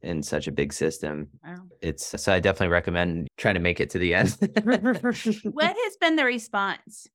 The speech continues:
Speaker 2: to the
Speaker 1: The response has been really great. I get a lot of response from families feeling empowered, because one thing,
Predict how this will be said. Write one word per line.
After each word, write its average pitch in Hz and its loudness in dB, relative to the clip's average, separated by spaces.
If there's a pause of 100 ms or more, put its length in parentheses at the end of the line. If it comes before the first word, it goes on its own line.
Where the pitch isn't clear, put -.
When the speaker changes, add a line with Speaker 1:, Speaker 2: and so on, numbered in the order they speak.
(140)
Speaker 2:
to 208 -6
the 180 -4
Speaker 1:
The 117 4
response 135 4
has 107 -2
been 98 0 (440)
really 104 6
great. 90 4
I 101 -2
get 98 4
a 110 -4
lot 98 4
of 95 -2
response 90 -4
from 90 -4
families 87 2
feeling 87 0
empowered, 85 2
because 92 0
one 95 4
thing, 90 0